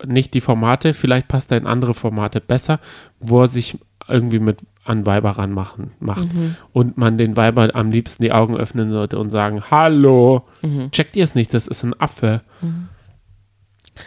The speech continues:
Speaker 2: Nächster Kandidat. Haben wir überhaupt noch Kandidaten? Haben wir zu mir ja schon genug gesagt?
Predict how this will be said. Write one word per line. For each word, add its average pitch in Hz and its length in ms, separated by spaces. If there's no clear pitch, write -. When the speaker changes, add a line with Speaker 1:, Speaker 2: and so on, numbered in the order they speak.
Speaker 2:
Nächster 175 380
Kandidat. 165 600
Haben 208 120
wir 294 80
überhaupt 160 300
noch 143 120
Kandidaten? 151 560
Haben 165 160
wir 165 80
zu - 160
mir 180 220
ja 160 160
schon 147 240
genug 147 280
gesagt? 147 560